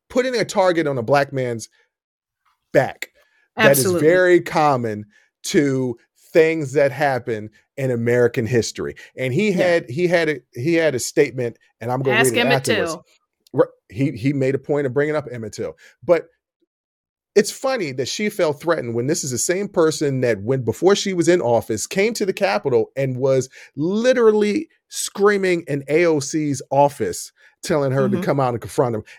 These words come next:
Speaker 1: and then confronting Parkland survivors and saying that it was a hoax in the face. These were kids at the time. Kids.
Speaker 2: Yes.
Speaker 1: So it's just so funny. And by the way, if you see her at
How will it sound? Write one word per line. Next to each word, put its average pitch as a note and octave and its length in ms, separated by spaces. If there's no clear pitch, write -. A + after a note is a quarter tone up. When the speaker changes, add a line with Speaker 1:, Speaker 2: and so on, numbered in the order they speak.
Speaker 1:
and A#3 140
then A#3 140
confronting G3+ 840
Parkland G#3 720
survivors E3+ 1120
and F3 160
saying G3 340
that F3+ 120
it F#3+ 80
was F#3 140
a F3+ 60
hoax F#3+ 400
in F#3 140
the G3 40
face. F#3+ 240
These B3 220
were E3 100
kids A3 420
at C3+ 160
the B2 60
time. G2 380
Kids. G3 360
Speaker 2:
Yes. E3+ 140
Speaker 1:
So A#3 100
it's D#3 160
just - 520
so C4+ 240
funny. G#3+ 500
And G#3 420
by D3+ 260
the D3 80
way, B2+ 340
if A#2+ 180
you F3+ 100
see E3+ 260
her A#2+ 160
at F#2+ 100